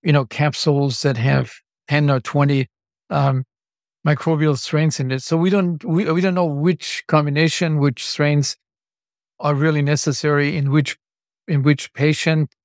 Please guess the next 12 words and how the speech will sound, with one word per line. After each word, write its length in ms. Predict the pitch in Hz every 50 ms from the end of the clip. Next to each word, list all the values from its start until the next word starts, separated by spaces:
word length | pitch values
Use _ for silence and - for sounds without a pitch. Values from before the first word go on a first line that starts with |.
| _ _ _ _ _ _ _ _ _ _ _ _
Probably 160 | - 160 151
not 220 | 139 147 151 156
every 320 | - - 143 143 156 147 131 - - _
patient 540 | - 143 147 139 - - 151 147 139 131 -
needs 420 | - 139 139 139 147 135 - - -
the 100 | 135 123
same 400 | - - 147 143 143 139 139 131
combination 920 | - - 135 131 127 127 127 135 147 139 - - 156 151 147 147 147 143
and 160 | 143 143 139 127
the 60 | 117
same 200 | - - 147 135
amount. 300 | 135 131 139 147 147